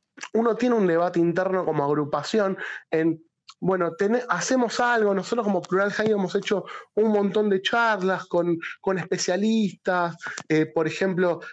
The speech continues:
en, en, hace unas semanas hicimos, eh,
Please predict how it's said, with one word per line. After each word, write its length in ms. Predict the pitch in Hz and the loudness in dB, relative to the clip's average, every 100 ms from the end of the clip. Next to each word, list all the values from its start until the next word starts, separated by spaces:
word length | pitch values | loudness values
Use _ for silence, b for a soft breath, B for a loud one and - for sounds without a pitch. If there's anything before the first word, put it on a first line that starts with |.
| - | -4
en, 400 | 160 151 147 160 160 | 0 2 2 0 0
en, 540 | 156 147 147 143 139 - | 0 2 2 0 -2 -4
hace 240 | 147 165 160 156 | -4 0 0 0
unas 260 | 190 196 180 | 0 0 0
semanas 440 | 185 208 220 - | 0 0 0 -2
hicimos, 500 | 165 - 185 175 - B B B _ | -2 0 0 0 -4 B B B _
eh, 400 | 160 151 143 139 | 0 2 2 0